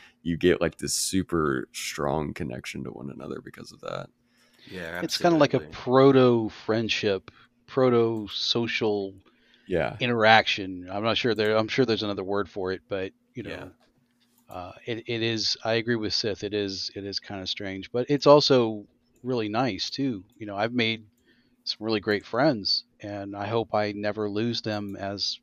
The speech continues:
Speaker 3: friends, you know?
Speaker 2: Yeah, and I feel like we wouldn't have all been pulled together this way just through playing wow together normally. We wouldn't
Speaker 3: Mm-hmm.
Speaker 2: have, would we?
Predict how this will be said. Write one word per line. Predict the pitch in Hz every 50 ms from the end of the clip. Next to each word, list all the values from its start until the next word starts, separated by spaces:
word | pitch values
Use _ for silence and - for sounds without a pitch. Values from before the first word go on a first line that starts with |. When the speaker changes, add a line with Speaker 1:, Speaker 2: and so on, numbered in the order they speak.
| _
Speaker 3:
friends, | - 113 131 147 113 - _ - - - - _ _ -
you | 101 92
know? | - - 107 120 - - - 143 -
Speaker 2:
Yeah, | - 117 143 160 156 147
and | 143 147
I | 147
feel | 143 - - 165 170 170
like | 151 143 - -
we | 123 110
wouldn't | 101 113 120 113 120 107
have | 95 - -
all | - 110 107
been | 95 113 107 101
pulled | - - 120 110 98 -
together | - - 85 95 104 107
this | 107 104 98 - -
way | 82 82 82
just | 78 - - 95 92 - - -
through | - 92 90 87
playing | - 101 90 82 85 80
wow | 78 82 98 107 120
together | 123 - - 95 95 82 78 76
normally. | 78 82 85 95 110 113 101 73 60 - - - - _ -
We | 98 104
wouldn't | 95 101 120 131 120 104 - 101
Speaker 3:
Mm-hmm. |
Speaker 2:
have, | 98 80 78 71 76
would | 85 90 98 98 -
we? | 85 67 - -